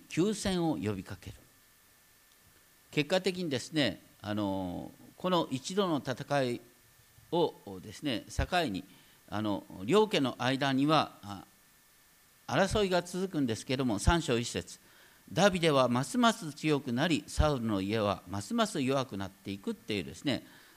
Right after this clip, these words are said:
あの、<clears throat> 状況が時間を置いてできる。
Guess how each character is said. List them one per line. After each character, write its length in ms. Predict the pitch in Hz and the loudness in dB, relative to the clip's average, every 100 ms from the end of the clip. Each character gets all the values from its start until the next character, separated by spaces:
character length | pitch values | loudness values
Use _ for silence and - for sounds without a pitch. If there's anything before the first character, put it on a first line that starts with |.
| - | -10
あ 160 | 90 | -4
の、 200 | 98 87 - 90 78 - | -2 -4 -4 -6 -6 -10
<clears throat> 440 | - _ _ - 107 | -20 _ _ -10 -2
状 180 | 135 139 | 0 0
況 260 | 135 123 | 0 0
が 260 | 117 131 - - _ - _ - | 2 0 -2 -16 _ -20 _ -12
時 140 | 120 | -6
間 260 | 120 113 107 | -2 0 0
を 40 | |
置 80 | 123 | 0
い 40 | |
て 240 | 123 95 - | 0 -2 -2
で 120 | - | -4
き 120 | - | -4
る。 100 | 85 | -6